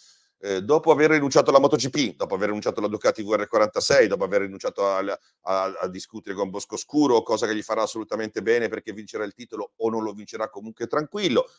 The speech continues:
dopo aver rinunciato ad H R C e ad aver preso, eh, da Ducati un contratto,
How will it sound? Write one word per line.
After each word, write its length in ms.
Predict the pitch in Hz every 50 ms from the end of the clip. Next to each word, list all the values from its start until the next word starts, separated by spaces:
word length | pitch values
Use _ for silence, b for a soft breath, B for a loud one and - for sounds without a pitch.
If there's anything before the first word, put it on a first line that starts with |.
| B _
dopo 180 | - 95 110
aver 160 | 107 117 120 120
rinunciato 500 | 123 123 127 - - 143 123 - 98 -
ad 140 | - 98 101
H 120 | 120 120 -
R 340 | 110 104 110 131 127 156 170
C 320 | - - 208 196 147 127 - _ _ _
e 100 | 98 107
ad 100 | 98 117
aver 240 | 113 135 131 120 -
preso, 420 | 139 147 127 95 95 95 90 -
eh, 160 | - 95 92
da 120 | 90 113 113
Ducati 460 | 107 110 110 - 123 107 - - 101 104
un 100 | 113 110
contratto, 600 | - 110 95 - 123 117 95 - - 92 82